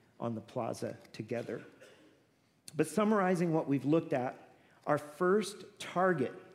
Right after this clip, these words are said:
is making disciples who love the Lord and his church. We love the Lord and we love his people.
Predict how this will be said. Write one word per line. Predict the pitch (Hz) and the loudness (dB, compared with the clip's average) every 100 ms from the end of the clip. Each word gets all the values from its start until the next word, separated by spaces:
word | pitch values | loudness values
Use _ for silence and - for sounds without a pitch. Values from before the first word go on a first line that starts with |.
| - _ _ _ _ _ - | -20 _ _ _ _ _ 0
is | 147 | 0
making | 139 135 156 156 175 | 2 2 2 0 -2
disciples | 160 147 160 143 147 135 | -2 -2 -2 -2 -2 -8
who | - 135 | -6 -4
love | 127 123 131 139 156 135 - 113 | -4 0 2 2 0 -6 -10 -6
the | |
Lord | 147 127 123 117 117 117 123 - _ _ - | -4 -2 -2 -2 -6 -8 -16 -20 _ _ -6
and | 123 | -6
his | - 113 | -4 -8
church. | - - 92 - - - - _ _ _ _ _ _ _ _ _ _ _ _ _ _ _ _ _ _ | -8 -10 -10 -12 -14 -16 -18 _ _ _ _ _ _ _ _ _ _ _ _ _ _ _ _ _ _
We | 143 147 | 0 0
love | 131 139 143 139 | 2 2 0 -2
the | 147 | -4
Lord | 143 123 120 120 123 120 - _ _ _ _ _ _ | -2 -2 -2 -4 -8 -12 -20 _ _ _ _ _ _
and | 135 123 | -6 -4
we | 127 | -2
love | 123 120 | 0 -2
his | - 123 | -2 -6
people. | - - 113 98 147 | -8 -10 -10 -10 -14